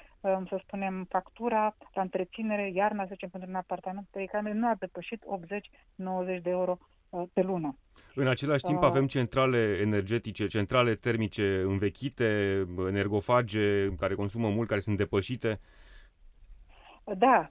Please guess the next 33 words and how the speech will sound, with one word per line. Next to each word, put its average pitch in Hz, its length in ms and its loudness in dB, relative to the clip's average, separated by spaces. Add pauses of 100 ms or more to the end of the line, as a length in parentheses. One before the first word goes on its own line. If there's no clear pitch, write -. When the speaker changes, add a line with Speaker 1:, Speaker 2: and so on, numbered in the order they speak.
Speaker 1:
problema 247 440 6
termoficării, 240 960 2
uh, 196 720 -2
este 226 560 2 (100)
și - 220 -6
este, 190 520 0
uh, 180 300 -10
gravă 240 500 8 (300)
și - 140 -4
afectează 220 540 0
foarte 220 280 0
mult, 214 260 -6
în 214 80 -8
special 196 400 -4
Bucureștiul, 233 760 -2 (300)
uh, 196 240 2
dar 196 140 2
asta 247 300 4
ține 247 340 -2
de 220 100 -2
proasta 233 400 0
gospodărire, 226 960 0
uh, - 380 -8
a 202 140 6
noastră 226 580 -2
și - 160 -14
în 190 240 -2
special 214 380 -4
a 208 40 2
autorităților 208 600 -4
locale, 214 420 -4
pe 185 120 -4
mâna 202 300 0